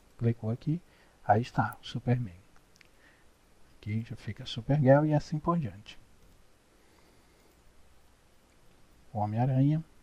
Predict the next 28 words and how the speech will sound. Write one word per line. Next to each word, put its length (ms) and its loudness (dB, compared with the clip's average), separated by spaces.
E 140 4
preencheria 580 8
todos. 480 4
É 80 4
só 280 2
fazer 380 4
a 60 2
cópia 400 -2
aqui. 360 2
Quantos 400 4
forem 320 4
a 20 -6
quantidade 640 0
de 100 -2
campo 480 4
que 140 -12
você 320 0
tem 220 -4
no 100 -8
formulário. 640 2
Quiser 360 0
retornar, 680 4
só 220 -16
colar. 520 2
Então 240 -2
agora 360 2
seria 380 -6
categoria. 760 4